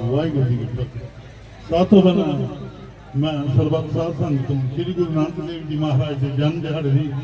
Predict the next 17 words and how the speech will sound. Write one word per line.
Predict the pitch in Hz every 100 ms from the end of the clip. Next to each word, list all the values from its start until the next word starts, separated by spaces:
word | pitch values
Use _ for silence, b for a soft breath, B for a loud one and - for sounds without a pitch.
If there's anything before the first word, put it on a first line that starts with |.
| - 139
ਲੱਖ | 202 214
ਲੱਖ | 208 185
ਵਧਾਈ | 180 170 143
ਦਿੰਦਾ। | 131 127 127 127 - - - - 214 - 285 285 285 285 294 269 - - -
ਸਰਬ | 165 190 196
ਕਾਕਾ, | 202 196 202
ਗੱਲ | 180
ਮੈਂ | 185 185
ਤੇਰੇ | 180 175
ਨਾਲ | 175 175
ਕਰਨੀ | 156 139 143
ਹੈ, | 143 143 147 143 151 160
ਸਿਰਫ | 190 196 185
ਦੋ | 165
ਮਿੰਟ | 165 160
ਲਾਏ | 160 135 120
ਆ। | 120